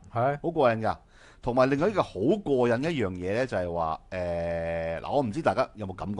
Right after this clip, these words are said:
Speaker 2: 到呢樣嘢，即係啲藝術家係比較敏感啲嘅啫。
Speaker 1: 嗯。
Speaker 2: 其實有好多打工仔呢，就覺得佢自己公司呢，就係全世界嚟㗎啦。
Speaker 1: 嗯。
Speaker 2: 嗱，呢個先係最過癮嘅分別，佢哋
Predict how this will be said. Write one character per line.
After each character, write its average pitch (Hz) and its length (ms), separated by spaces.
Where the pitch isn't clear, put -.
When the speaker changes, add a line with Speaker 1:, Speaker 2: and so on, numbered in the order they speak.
Speaker 2:
到 - 80
呢 92 80
樣 90 120
嘢， 76 200
即 101 60
係 113 100
啲 - 160
藝 78 40
術 82 120
家 104 160
係 85 100
比 82 100
較 - 60
敏 101 80
感 - 140
啲 87 200
嘅 - 0
啫。 76 160
Speaker 1:
嗯。 120 180
Speaker 2:
其 113 160
實 127 180
有 143 120
好 120 140
多 190 120
打 107 160
工 147 180
仔 107 180
呢， 117 240
就 117 100
覺 131 240
得 - 140
佢 - 120
自 113 60
己 117 120
公 131 200
司 127 160
呢， 120 180
就 95 80
係 85 40
全 80 140
世 85 140
界 85 80
嚟 76 220
㗎 71 100
啦。 69 80
Speaker 1:
嗯。 117 380
Speaker 2:
嗱， 120 140
呢 220 60
個 233 80
先 185 120
係 - 40
最 139 220
過 123 200
癮 117 100
嘅 120 40
分 120 100
別， 92 80
佢 185 100
哋 185 80